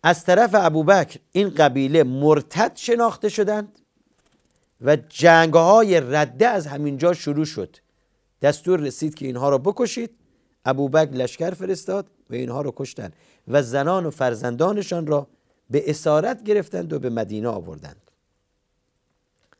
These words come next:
جساس که از علمای اهل سنت است در احکام القرآنش نقل می‌کند که ابوبکر یک وقتی دستور داد مرتدان، یعنی کسانی که ابوبکر را قبول نکردند، به آنها تهمت ارتداد زدند،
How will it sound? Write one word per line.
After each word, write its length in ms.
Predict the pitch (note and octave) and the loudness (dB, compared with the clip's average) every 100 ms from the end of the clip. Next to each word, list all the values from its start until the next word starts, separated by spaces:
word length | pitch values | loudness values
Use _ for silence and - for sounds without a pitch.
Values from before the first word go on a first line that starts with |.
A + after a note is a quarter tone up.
| _ _ _ _ _ _ _ _ _ | _ _ _ _ _ _ _ _ _
جساس 680 | A2+ D3+ E3 E3 G3+ A#3 - | 0 2 4 2 0 0 0
که 80 | F3 | -4
از 160 | D#3 E3 | -4 0
علمای 460 | D#3+ D#3 F#3 G#3 | 0 0 -2 -2
اهل 260 | F3+ D3+ D3 | -2 -4 -6
سنت 400 | - C#3 C#3 F#3 | -6 -4 -2 -2
است 180 | G3 - | -4 -2
در 220 | D3 C#3 | -2 -2
احکام 340 | C3+ D3+ C#3+ | -2 -2 0
القرآنش 640 | C#3+ C3+ C#3 E3 F#3 D#3+ | -2 0 2 2 0 -2
نقل 260 | E3 F3+ D#3 | 0 0 0
می‌کند 340 | C#3 C3+ C3 | -8 -4 -6
که 160 | - C#3+ | -4 -4
ابوبکر 440 | C3+ C#3 E3 F3+ | -2 0 0 0
یک 160 | D3 E3+ | -2 -4
وقتی 300 | E3 F3 D#3 | -2 -4 -4
دستور 480 | B2 C3 - E3+ F3 | -6 -6 -6 -4 -2
داد 340 | C#3+ B2 - _ _ _ _ - | 0 -2 -4 _ _ _ _ -10
مرتدان، 1120 | C3+ D3+ D#3 - - D#3 C3 B2 F#3 E3 A2 | -4 0 0 0 -2 -2 -2 2 2 2 -4
یعنی 180 | B2+ | -10
کسانی 400 | D3+ C3 - D#3+ | -8 -10 -8 -8
که 140 | C#3+ C3+ | -8 -8
ابوبکر 400 | A#2+ B2 D#3 - | -6 -6 -8 -8
را 80 | A#2+ | -8
قبول 380 | A#2 C3 D3 | -8 -6 -8
نکردند، 560 | F3 E3 B2+ G2 F#2 D#2 _ _ _ | -8 -10 -10 -10 -12 -16 _ _ _
به 80 | - | -12
آنها 300 | B2+ A2+ C3+ | -10 -8 -10
تهمت 380 | D#3 C3 B2+ C#3+ C#3 | -10 -10 -10 -10 -8
ارتداد 520 | A#2 G2+ A2+ B2+ A#2 | -10 -10 -6 -6 -6
زدند، 280 | G#2+ F#2+ | -8 -10